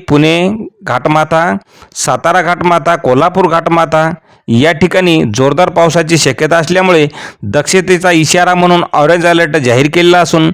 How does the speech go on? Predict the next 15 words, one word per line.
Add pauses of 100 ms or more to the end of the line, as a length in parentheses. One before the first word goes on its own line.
(300)
मुंबई,
जळगाव,
नाशिक,
अहिल्यानगर (300)
या
जिल्ह्यात, (300)
उर्वरित
राज्यात
विजांसहित
काही
ठिकाणी
मध्यम
तर
काही
ठिकाणी